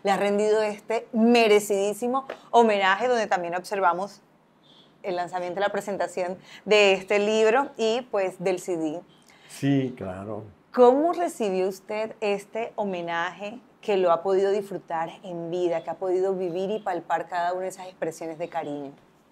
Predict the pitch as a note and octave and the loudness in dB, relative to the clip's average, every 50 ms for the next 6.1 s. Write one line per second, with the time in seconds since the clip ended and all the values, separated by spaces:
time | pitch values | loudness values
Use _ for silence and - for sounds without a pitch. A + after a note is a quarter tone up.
0 | _ _ _ _ _ _ - - - F2 F2 G#2+ A2+ A#2+ A#2 G#2 A#2+ A#2 A#2+ - | _ _ _ _ _ _ -20 -14 -4 4 8 8 10 10 8 6 4 4 4 4
1 | C3+ C#3+ C3+ - C#3+ B2+ A2 G#2 G2 - G#2 G2+ F#2+ F2+ F2 - G2+ F#2 A2+ A#2 | 2 2 2 2 2 2 2 0 0 -4 -4 -4 -4 -6 -4 -4 -2 -2 -2 -4
2 | - - B2+ - - A#2+ A2 G#2 A2+ A2+ - - C3 A2+ A2 G2+ G#2 G#2+ G#2+ A2 | -4 -8 -8 -4 -2 -2 -2 -2 -4 -4 -2 -2 -2 0 0 -4 -4 -4 -2 -2
3 | A2 G#2+ G#2+ - - G#2 F#2+ - - - - _ _ - - G2+ G2 G2+ G#2 G#2+ | -2 -2 -4 -6 -8 -10 -10 -12 -14 -20 -20 _ _ -4 -2 0 0 0 0 0
4 | A2+ A2+ G2+ G#2+ A2+ A#2 A#2+ A2+ G#2+ G2+ G2+ G2 F#2+ F#2+ - G2+ G#2 G2+ G#2 G#2 | 0 0 0 -2 -2 -2 -2 -2 -2 -4 -4 -6 -8 -8 -8 -8 -6 -4 -2 -2
5 | G2+ F#2 G2+ A2 A#2+ A#2+ A2+ G#2 G#2 G2 G2 G2+ F#2+ F#2+ F#2+ - F#2 - - - | -2 -2 0 2 2 2 0 0 -4 -4 -4 -4 -4 -6 -4 -6 -6 -6 -4 -4
6 | A2+ A2 | -4 -4